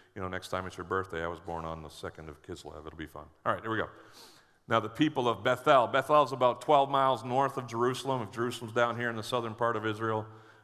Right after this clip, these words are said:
uh, Judah. Uh, Bethel is, it talked about a ton in Scripture. We don't have time to go through all that, but Bethel is this, uh, this, this city, uh,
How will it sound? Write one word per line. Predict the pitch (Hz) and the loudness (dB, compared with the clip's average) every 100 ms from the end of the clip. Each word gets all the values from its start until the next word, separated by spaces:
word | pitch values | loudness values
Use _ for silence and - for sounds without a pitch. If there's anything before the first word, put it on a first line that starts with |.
| - | -6
uh, | 92 87 92 | -4 -2 -6
Judah. | 87 110 110 104 104 - - _ | -6 -2 2 2 0 -12 -20 _
Uh, | 92 90 85 92 - - | -4 -2 -4 -8 -18 0
Bethel | 113 110 113 107 101 | 0 2 0 2 0
is, | 95 104 | -4 -8
it | 107 - - | -14 -16 2
talked | 131 131 | 2 4
about | 113 107 95 | 2 0 0
a | - | 0
ton | 143 131 | 0 0
in | 113 | -6
Scripture. | - 127 120 117 | -4 -4 -4 -4
We | |
don't | 113 | -2
have | 110 | -2
time | 117 113 | -4 -4
to | |
go | 110 110 | -4 -4
through | 113 | 0
all | 107 104 | 0 0
that, | 104 | -2
but | 95 92 | -4 -4
Bethel | 113 107 107 101 | -4 -2 -2 -2
is | 95 | -6
this, | 90 - - - _ 87 | -12 -14 -20 -20 _ -8
uh, | 87 87 90 | -6 -6 -10
this, | 87 - - 98 | -16 -18 -18 -16
this | 87 | -16
city, | - 101 92 95 104 | -8 -6 -4 -8 -6
uh, | 90 | -6